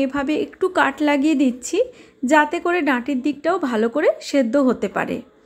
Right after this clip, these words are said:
এভাবে সমস্ত ফুলকপিকে এভাবে ডুমো ডুমো করে কেটে নিয়েছি, আর দুটি মাঝারি সাইজের আলুকেও কেটে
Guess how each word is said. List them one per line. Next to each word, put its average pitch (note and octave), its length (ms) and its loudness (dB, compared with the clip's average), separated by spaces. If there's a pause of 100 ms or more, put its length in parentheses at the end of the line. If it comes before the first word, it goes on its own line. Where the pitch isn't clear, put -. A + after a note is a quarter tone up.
(480)
এভাবে F4+ 420 2
সমস্ত D#4+ 460 -2 (140)
ফুলকপিকে D4+ 680 0
এভাবে B3+ 280 -2
ডুমো B3 260 2
ডুমো C4+ 220 2
করে D#4 220 -2
কেটে B3 300 -2
নিয়েছি, D#4 440 0
আর D#4 180 0
দুটি B3 260 -2
মাঝারি A#3+ 440 0
সাইজের D4 420 -4 (420)
আলুকেও C4 480 4 (240)
কেটে C#4 260 0